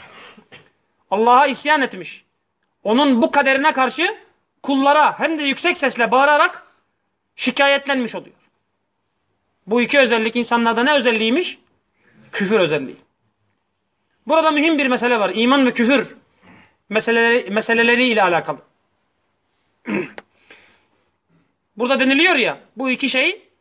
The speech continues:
insanlarda küfür ö-, özelliği, küfür hasletidir. Nasıl ki kardeşlerim, iman şubelerden oluşan bir şeyse,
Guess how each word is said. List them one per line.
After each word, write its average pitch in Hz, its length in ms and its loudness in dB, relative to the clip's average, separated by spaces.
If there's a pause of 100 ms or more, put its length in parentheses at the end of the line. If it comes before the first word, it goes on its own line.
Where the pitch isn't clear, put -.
(120)
insanlarda 240 580 0
küfür 277 240 0
ö-, 320 240 2 (480)
özelliği, 190 400 -2
küfür 247 220 -6
hasletidir. - 600 -8 (2500)
Nasıl 254 340 0
ki 285 100 -4
kardeşlerim, 233 640 -4 (680)
iman 254 540 2 (1400)
şubelerden 262 640 2
oluşan 226 380 -2
bir 214 80 -2
şeyse, 269 540 -2